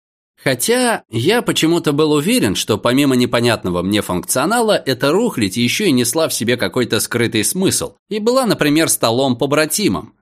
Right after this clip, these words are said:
того, который использовался на тайной вечере, ну или что-то типа того. За столами для заседаний располагались в три ряда кресла для сопровождающих главные лица делегации,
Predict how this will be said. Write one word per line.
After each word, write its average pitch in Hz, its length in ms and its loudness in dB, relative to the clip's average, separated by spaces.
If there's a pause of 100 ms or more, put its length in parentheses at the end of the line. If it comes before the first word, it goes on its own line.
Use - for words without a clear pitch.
(180)
того, 208 320 0
который 117 380 0
использовался 113 720 0
на 104 120 0
тайной 104 360 0
вечере, 117 480 -2 (100)
ну 277 180 2
или 143 240 2
что-то 135 300 -2
типа 107 220 -4
того. 95 320 -4 (460)
За 131 180 2
столами 190 520 2
для 160 240 0
заседаний 165 720 0 (160)
располагались 113 960 0
в - 100 -20
три 214 200 0
ряда 170 320 2
кресла 151 540 0
для 117 220 0
сопровождающих 110 880 0
главные 101 460 0
лица 117 340 0
делегации, 143 840 -2